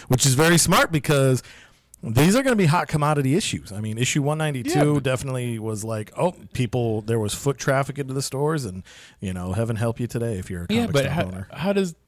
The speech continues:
Speaker 2: how do people who do the ordering feel about that? Like,
Speaker 1: Oh,
Speaker 2: how
Speaker 1: they're
Speaker 2: does
Speaker 1: probably pissed.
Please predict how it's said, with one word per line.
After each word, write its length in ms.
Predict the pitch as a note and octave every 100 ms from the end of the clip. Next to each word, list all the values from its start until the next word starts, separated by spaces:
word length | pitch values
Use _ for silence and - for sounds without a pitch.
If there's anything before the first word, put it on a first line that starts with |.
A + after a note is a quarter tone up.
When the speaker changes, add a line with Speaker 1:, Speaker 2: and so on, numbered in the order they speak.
| _ C3
Speaker 2:
how 160 | D#3
do 120 | F#3 D#3+
people 320 | F3+ D#3+ E3
who 100 | D3+
do 260 | B2+ D#3
the 180 | D3+ D3
ordering 580 | - E3+ C4+ D3+ G#2 G2+
feel 260 | - A2 G#2
about 320 | G2+ F#2+ -
that? 240 | F#2+ F2+
Like, 280 | A#2 G#2+ G#2
Speaker 1:
Oh, 60 | B2+
Speaker 2:
how 40 | C3
Speaker 1:
they're 100 | F3
Speaker 2:
does 100 | G3
Speaker 1:
probably 220 | E3 C3
pissed. 420 | E3+ A#3+ - -